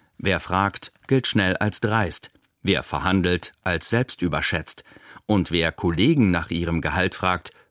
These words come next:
bewegt sich bereits am Rand einer gesellschaftlichen Tabuzone. Arbeitgeber wissen genau, was sie zahlen können.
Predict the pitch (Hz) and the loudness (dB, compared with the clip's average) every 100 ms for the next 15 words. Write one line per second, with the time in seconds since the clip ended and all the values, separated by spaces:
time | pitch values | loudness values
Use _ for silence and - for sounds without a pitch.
0 | - 165 156 151 - 131 113 92 95 - | 0 2 4 2 0 0 0 0 0 0
1 | 98 87 95 110 - 92 85 78 78 76 | -2 0 2 2 0 -4 -2 -2 -4 -2
2 | 92 - 95 - 90 85 95 - 113 101 | -2 0 -4 -2 -4 0 -2 0 -2 0
3 | 120 - 98 80 78 71 _ _ _ _ | 0 0 0 0 -2 -6 _ _ _ _
4 | _ _ 135 135 127 - 123 127 123 107 | _ _ 0 2 2 4 4 4 2 2
5 | 110 123 110 113 117 113 101 80 85 82 | 2 4 4 4 4 4 2 0 -2 -2
6 | - 82 71 - 85 67 60 | -2 0 -2 -4 -4 -6 -10